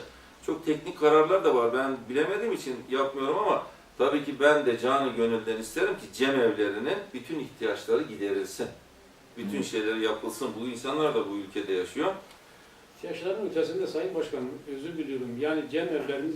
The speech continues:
Speaker 3: bir kere yasal
Speaker 1: Aynen.
Speaker 3: statüye kavuşsun.
Speaker 1: Değer
Speaker 3: Bir kere
Speaker 1: verilmesi.
Speaker 3: bunu istiyoruz.
Speaker 1: Tabii.
Speaker 3: Ha, diğer ihtiyaçlarımızı kendimiz karşılasak bile
Speaker 1: Tabii.
Speaker 3: ona da razıyız ama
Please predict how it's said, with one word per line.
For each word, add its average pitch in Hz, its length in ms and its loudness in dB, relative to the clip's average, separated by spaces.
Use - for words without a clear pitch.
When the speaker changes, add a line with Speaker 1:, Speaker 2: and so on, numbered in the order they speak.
Speaker 3:
bir 127 60 -14
kere 139 220 -2
yasal 131 280 0
Speaker 1:
Aynen. 156 240 6
Speaker 3:
statüye 147 540 0
kavuşsun. 123 440 -4
Speaker 1:
Değer 160 280 10
Speaker 3:
Bir 151 60 8
kere 135 120 8
Speaker 1:
verilmesi. - 240 4
Speaker 3:
bunu 165 80 2
istiyoruz. 139 420 0
Speaker 1:
Tabii. 120 180 2
Speaker 3:
Ha, 185 240 2
diğer 214 260 10
ihtiyaçlarımızı 180 720 6
kendimiz 170 500 2
karşılasak 156 580 4
bile 151 320 2
Speaker 1:
Tabii. - 320 2
Speaker 3:
ona 190 180 6
da 165 160 8
razıyız 151 340 4
ama 190 420 2